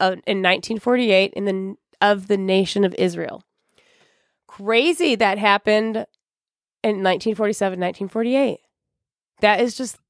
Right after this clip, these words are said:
when everything happened. It's, it's no coincidence.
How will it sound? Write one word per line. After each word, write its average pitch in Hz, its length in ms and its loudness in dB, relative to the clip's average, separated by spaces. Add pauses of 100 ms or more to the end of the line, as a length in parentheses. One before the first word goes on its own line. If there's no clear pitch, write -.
(200)
when 254 180 2
everything 277 640 2
happened. 262 720 -2
It's, - 260 -8
it's - 420 -6
no 220 260 0
coincidence. 247 680 -8